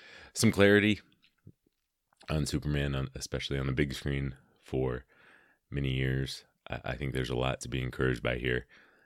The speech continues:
and I'll get into it. But first, some, the sad news, the bittersweet news. Uh, Henry Cavill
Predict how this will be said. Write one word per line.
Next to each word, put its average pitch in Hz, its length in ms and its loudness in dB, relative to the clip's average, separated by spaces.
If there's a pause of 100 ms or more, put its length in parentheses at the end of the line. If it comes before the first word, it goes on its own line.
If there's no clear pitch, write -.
(220)
and 62 340 -2
I'll 62 100 -2
get 62 140 -4
into 64 380 -2
it. - 160 -6 (100)
But 67 180 0
first, 92 320 0
some, 73 440 0
the 69 120 -2
sad 67 300 2
news, 67 440 -2 (200)
the 65 160 -4
bittersweet 71 540 2
news. 64 280 -4 (160)
Uh, 62 280 -4
Henry 69 280 0
Cavill 64 380 -4